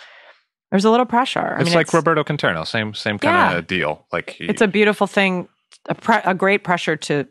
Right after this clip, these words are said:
Speaker 1: to sort of inherit, but pressure nonetheless.
Speaker 2: You're under a lot of microscopic attention.
Speaker 1: Mm, for sure. Um, so this was a vintage. I just bought these bottles back. I got four bottles from someone I sold this to a while ago.
Speaker 2: Oh, that's
Speaker 1: And
Speaker 2: nice of you to open one up.
Speaker 1: And I saw an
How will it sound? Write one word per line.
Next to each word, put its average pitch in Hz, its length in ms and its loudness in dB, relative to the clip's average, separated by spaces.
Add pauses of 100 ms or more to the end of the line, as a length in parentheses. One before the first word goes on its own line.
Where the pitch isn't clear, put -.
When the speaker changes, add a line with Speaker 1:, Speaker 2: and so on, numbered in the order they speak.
(460)
Speaker 1:
to - 120 -10
sort 147 200 -2
of 143 80 -2
inherit, 170 560 0
but - 180 -2
pressure 170 260 -4
nonetheless. 131 520 -4
Speaker 2:
You're 101 120 2
under 98 240 2
a 92 60 2
lot 85 240 0
of - 320 -8
microscopic 85 640 -4
attention. 78 380 -4
Speaker 1:
Mm, - 160 -14 (180)
for 151 140 -2
sure. - 340 -2 (560)
Um, 175 420 0
so 214 540 0
this 226 260 -2
was 311 140 -2
a 302 80 0
vintage. 208 460 0
I 190 120 2
just 220 280 -2
bought 185 180 2
these 180 240 -4 (280)
bottles 160 280 2
back. 143 200 0
I 143 60 0
got 143 200 -2
four 165 160 0
bottles 143 360 0
from 147 140 -6
someone 143 260 -2
I 135 80 0
sold 143 300 -2
this - 160 -10
to - 140 -6
a 147 40 -2
while 143 240 0
ago. - 300 -2
Speaker 2:
Oh, 175 120 4
that's 127 200 0
Speaker 1:
And 120 80 -2
Speaker 2:
nice 110 140 -2
of 110 40 0
you 98 60 2
to 90 100 2
open 85 260 -2
one 82 120 -2
up. 117 200 -2
Speaker 1:
And 170 140 0
I 156 80 2
saw 160 420 0
an 139 280 0